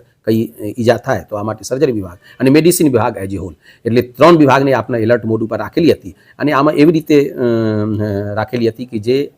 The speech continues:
અ, જે ડૉક્ટર્સ છે, ડૉક્ટર, અમુક ડૉક્ટર્સનું ડ્યુટી, અ, ઇમરજન્સીમાં હોય, અમુક ડૉક્ટર્સનું ડ્યુટી વોર્ડમાં હોય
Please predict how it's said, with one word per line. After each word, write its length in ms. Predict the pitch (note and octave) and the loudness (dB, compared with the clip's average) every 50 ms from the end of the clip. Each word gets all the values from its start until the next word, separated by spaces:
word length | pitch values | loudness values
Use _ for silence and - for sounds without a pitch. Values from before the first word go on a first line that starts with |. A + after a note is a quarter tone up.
| _ - | _ -16
અ, 160 | - A#2 A2 G#2 | -12 -10 -8 -8
જે 120 | G2+ G2+ | -8 -4
ડૉક્ટર્સ 500 | G2 A2+ A#2 - - - D3 B2+ - - - | 0 0 0 0 0 -2 -4 -4 -4 -8 -10
છે, 120 | - - _ _ _ _ - | -10 -10 _ _ _ _ -4
ડૉક્ટર, 260 | A#2 G#2+ - - - | -4 -2 -2 -2 -4
અમુક 260 | - - A#2 C3+ B2 | -2 -2 -2 -2 0
ડૉક્ટર્સનું 720 | G#2+ A#2+ A2+ A#2 - - - A#2 - - A#2 A#2 A#2+ A2+ | 2 0 0 0 0 0 0 0 -2 -6 -4 -4 -2 -2
ડ્યુટી, 460 | G2+ A2 A2 G#2+ A2+ C#3+ D3 F3 - _ _ _ _ _ - | -2 -2 -4 -4 -2 -2 -4 -4 -4 _ _ _ _ _ -8
અ, 40 | - A2 G#2+ G#2+ G#2 G#2 G#2 | -6 -4 -2 -2 -2 -4 -2
ઇમરજન્સીમાં 580 | A2 G#2+ A2 G#2+ A2 B2+ A#2+ - - D3 C3+ B2 | -2 0 0 2 4 2 4 4 4 6 6 6
હોય, 160 | B2 E2 D#2+ - _ _ _ | 4 2 -2 -6 _ _ _
અમુક 180 | - A#2+ C#3 B2 | -2 -2 0 2
ડૉક્ટર્સનું 580 | A2 A2+ A2 - - A#2 A2 - A#2 A2 A2+ G#2 | 2 2 2 2 0 -2 -2 -2 -2 -2 -2 -2
ડ્યુટી 560 | G#2+ G#2+ G#2+ - A#2+ A#2 A#2 A#2 A#2 A#2+ - - | -2 -4 -4 -4 -2 -2 0 0 -2 -4 -6 -4
વોર્ડમાં 380 | G#2 G2+ C3 D3 D3 C#3+ B2 | 2 4 6 6 6 6 4
હોય 200 | A#2+ C#3 E3+ E3+ | 4 4 2 0